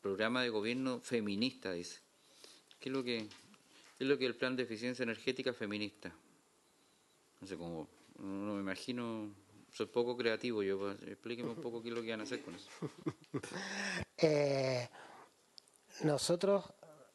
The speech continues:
Speaker 2: parte de los compromisos que tenemos, es,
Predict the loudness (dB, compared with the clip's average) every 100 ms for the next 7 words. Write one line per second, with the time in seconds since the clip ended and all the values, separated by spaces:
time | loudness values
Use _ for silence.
0 | 4 4 4 4 6 6 4 2 0 4
1 | 4 6 4 2 4 6 6 6 4 4
2 | 2